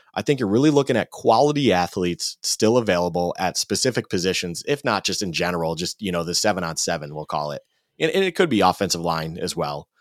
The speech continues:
I'll include them in this, that you're bringing in for competition 'cause you just don't want complacency to set in. You don't want,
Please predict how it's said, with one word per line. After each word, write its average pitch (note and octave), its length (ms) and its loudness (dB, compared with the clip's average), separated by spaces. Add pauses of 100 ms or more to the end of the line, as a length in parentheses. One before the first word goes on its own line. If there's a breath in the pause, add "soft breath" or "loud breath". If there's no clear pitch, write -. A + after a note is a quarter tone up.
(140)
I'll G#2 180 4
include G2+ 300 -2
them D#2+ 180 -4
in D2 120 -10
this, D2 260 -10 (300 soft breath)
that D3 100 4
you're D3+ 80 4
bringing E3+ 320 4
in C3 120 4
for G2+ 160 -2
competition E2+ 720 -2 (100)
'cause G2+ 160 2
you A2 80 2
just C3 200 -2
don't D3 160 2
want D3+ 220 0
complacency F2+ 800 -4
to C#2+ 80 -8
set D2 260 -4
in. D2 180 -10
You D#2 100 -12
don't B2+ 260 2
want, A2 400 0